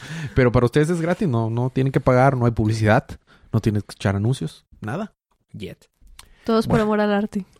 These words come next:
Speaker 1: Este, muy bien. ¿Algo más que quieras agregar, Federico?
Speaker 2: Eh, no, por el momento. Bueno, sí, vean Love, Death and Robots.
Speaker 1: Se ve interesante.
Speaker 2: Está
Speaker 1: Vimos
Speaker 2: chido.
Speaker 1: el primero.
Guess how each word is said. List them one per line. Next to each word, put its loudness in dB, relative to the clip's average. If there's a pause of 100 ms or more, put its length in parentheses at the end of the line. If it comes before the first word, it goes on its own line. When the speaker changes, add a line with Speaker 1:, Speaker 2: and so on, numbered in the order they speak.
(140)
Speaker 1:
Este, 0
muy 4
bien. 0
¿Algo 2
más 2
que -14
quieras 0
agregar, 2
Federico? -2
Speaker 2:
Eh, 2
no, -2
por -4
el -4
momento. -4
Bueno, 0
sí, -2
vean 0
Love, -2
Death -6
and -6
Robots. -12 (100)
Speaker 1:
Se 2
ve 4
interesante. 0
Speaker 2:
Está -10
Speaker 1:
Vimos 2
Speaker 2:
chido. 4
Speaker 1:
el -4
primero. 0